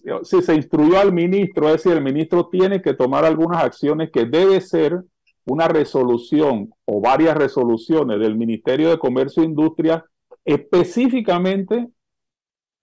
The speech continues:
estableciendo con la empresa los pasos y los procedimientos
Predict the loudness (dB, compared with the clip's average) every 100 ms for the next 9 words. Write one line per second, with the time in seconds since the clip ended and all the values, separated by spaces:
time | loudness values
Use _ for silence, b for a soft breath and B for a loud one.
0 | _ _ _ -4 0 2 2 2 2 0
1 | 2 0 2 0 0 0 0 0 -2 0
2 | -2 -2 0 0 0 0 0 -2 -4 -4
3 | -2 0 0 -4 -4 -4 -4